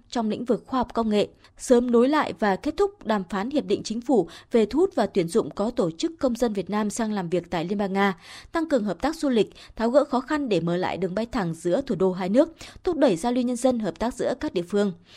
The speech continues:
Chủ tịch Vyacheslav Viktorovich Volodin bày tỏ ủng hộ các đề xuất của Chủ tịch Quốc hội Vương Đình Huệ về hợp tác hai nước, cho biết sẽ nghiên cứu để đưa vào chương trình nghị sự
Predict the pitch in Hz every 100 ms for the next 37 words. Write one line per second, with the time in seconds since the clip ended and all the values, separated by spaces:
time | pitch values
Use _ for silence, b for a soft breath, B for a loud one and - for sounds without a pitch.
0 | b _ _ - 220 208 196 - _ 220
1 | 247 233 247 233 220 226 233 339 - _
2 | 285 285 - 226 208 208 320 - _ 226
3 | 233 226 233 226 208 208 208 202 - 185
4 | 196 190 - 330 233 190 339 - - -
5 | - 277 277 254 220 196 196 B B B
6 | 202 220 208 208 294 339 285 226 302 392
7 | B B B 277 254 381 - - 294 277
8 | 269 233 262 277 175 262 262 185 254 240
9 | 185 180 175 - 196